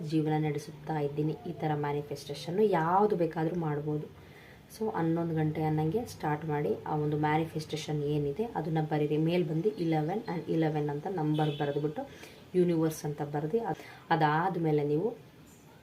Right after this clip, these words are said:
ಹನ್ನೊಂದು ಗಂಟೆ ಹನ್ನೊಂದು ನಿಮಿಷ ಅಂತ ಆ ಒಂದು ಟೈಮಿಂಗ್ಸ್ನ ಬರೆದ್ಬಿಟ್ಟು, ನೀವು ಒಂದು ಸಲ ಏನು ಇಂಪ್ರೂವ್ಮೆಂಟ್ ಆಗಬೇಕು, ನಿಮ್ಗೆ ಏನು ಬೇಕೋ ಅದು already ಆಗಿದೆ ಅಂದ್ಕೊಂಡು ಫಸ್ಟು ಕಣ್ಣು ಮುಚ್ಕೊಂಡು ಇಮ್ಯಾಜಿನ್ ಮಾಡ್ಕೊಳ್ಳಿ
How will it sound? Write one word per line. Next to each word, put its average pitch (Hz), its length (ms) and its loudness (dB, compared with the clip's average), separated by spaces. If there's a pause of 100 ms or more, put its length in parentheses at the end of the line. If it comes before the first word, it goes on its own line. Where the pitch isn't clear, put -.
(380)
ಹನ್ನೊಂದು 160 380 4
ಗಂಟೆ 151 220 2 (120)
ಹನ್ನೊಂದು 147 340 0
ನಿಮಿಷ 147 160 -4 (120)
ಅಂತ 143 160 -8 (240)
ಆ 156 120 0
ಒಂದು 143 180 -2 (220)
ಟೈಮಿಂಗ್ಸ್ನ 156 540 0 (140)
ಬರೆದ್ಬಿಟ್ಟು, 147 500 -2 (580)
ನೀವು 190 180 2
ಒಂದು 175 140 0
ಸಲ 156 200 4
ಏನು 151 160 4
ಇಂಪ್ರೂವ್ಮೆಂಟ್ 156 440 2
ಆಗಬೇಕು, 156 260 -2 (100)
ನಿಮ್ಗೆ 160 280 4
ಏನು 160 200 4
ಬೇಕೋ - 260 0
ಅದು 160 100 4 (140)
already 156 340 4 (200)
ಆಗಿದೆ 156 360 4
ಅಂದ್ಕೊಂಡು 175 400 0
ಫಸ್ಟು 190 220 0 (100)
ಕಣ್ಣು 170 240 2
ಮುಚ್ಕೊಂಡು 180 400 0 (120)
ಇಮ್ಯಾಜಿನ್ 147 440 2
ಮಾಡ್ಕೊಳ್ಳಿ 151 340 -10